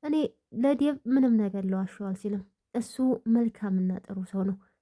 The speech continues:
ስለዚህ እሱን ዋሽቼ ደግሞ ምንም ነገር ማድረግ አልችልም። ከትልቅ ነገር ነው የታደገኝ። ታውቂያለሽ፣ አንቺ ጥሩና መልካም ብለሽ ነበር ያደረግሽው፣ ግን ህይወቴን ሲኦል ነው ያደረግሻት።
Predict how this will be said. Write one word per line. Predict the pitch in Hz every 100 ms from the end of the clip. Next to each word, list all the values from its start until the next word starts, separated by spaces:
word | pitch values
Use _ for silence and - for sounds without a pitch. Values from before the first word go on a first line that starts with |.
| -
ስለዚህ | 247 226 226 262 302 _ _ _
እሱን | 262 - 233
ዋሽቼ | 196 190 202 - 196
ደግሞ | 196 196 202 208 _ _ 214
ምንም | 208 226 214
ነገር | 185 180 180
ማድረግ | 175 175 180
አልችልም። | 170 180 196 185 - _ _ _ -
ከትልቅ | 254 254 277 _ _ _ 311 302 285
ነገር | 208 196 190 180
ነው | 180
የታደገኝ። | - 185 - 185 196 190 _ _ _ -
ታውቂያለሽ፣ | 254 277 254 262 - -
አንቺ | 262 247 262
ጥሩና | - 247 233 226
መልካም | 214 214 214 196
ብለሽ | 190 190
ነበር | 170 175 175
ያደረግሽው፣ | 170 185 185 - 190 _ _ _ -
ግን | 233 220 _ _ _ 254
ህይወቴን | 240 233 240 233 _
ሲኦል | - - 247 226
ነው | 196 180
ያደረግሻት። | 180 185 185 190 185